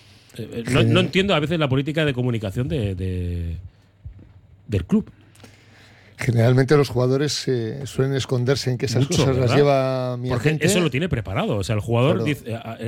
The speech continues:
Speaker 1: alguien le ha dicho que el, en el Atlético han dicho que han contactado contigo y al día siguiente sales a decir que no ha contactado contigo nadie.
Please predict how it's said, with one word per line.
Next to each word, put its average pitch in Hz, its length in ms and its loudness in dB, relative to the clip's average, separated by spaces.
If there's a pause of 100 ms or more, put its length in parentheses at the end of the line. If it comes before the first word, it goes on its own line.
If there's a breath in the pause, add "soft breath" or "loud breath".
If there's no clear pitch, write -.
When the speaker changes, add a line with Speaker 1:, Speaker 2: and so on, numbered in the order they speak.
Speaker 1:
alguien 151 280 2
le 165 100 4
ha 156 60 2
dicho 165 280 -2
que 156 420 -2 (100)
el, 143 180 0
en 139 140 0
el 139 80 2
Atlético 143 360 0
han 139 80 0
dicho 143 320 -4
que 135 180 0
han 135 80 -2
contactado 143 420 -2
contigo 165 560 -2 (420 loud breath)
y 120 120 0
al 113 80 2
día 147 140 2
siguiente 151 300 -2
sales 147 240 0
a - 20 0
decir 147 240 0
que 135 80 0
no 131 80 2
ha 143 60 2
contactado 131 380 -2
contigo 120 280 0
nadie. 143 260 0